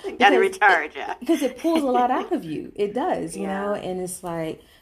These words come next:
Speaker 2: I remember going to, like, networking events, especially prior to the pandemic, and I was just always in a networking event,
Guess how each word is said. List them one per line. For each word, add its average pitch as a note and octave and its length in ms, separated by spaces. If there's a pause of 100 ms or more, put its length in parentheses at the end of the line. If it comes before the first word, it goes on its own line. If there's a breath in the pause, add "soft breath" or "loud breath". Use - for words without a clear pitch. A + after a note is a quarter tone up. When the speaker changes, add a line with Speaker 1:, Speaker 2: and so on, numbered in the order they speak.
(100)
Speaker 2:
I F3 60
remember F#3 280
going E3 300
to, E3+ 160
like, D#3+ 200
networking E3+ 460
events, E3 560
especially G#3+ 500
prior E3 320
to E3+ 120
the D#3+ 100
pandemic, D#3 680
and D3 180
I D#3+ 100
was E3 220
just - 240
always F#3+ 340
in F#3 100
a F3 40
networking D#3+ 420
event, C#3+ 300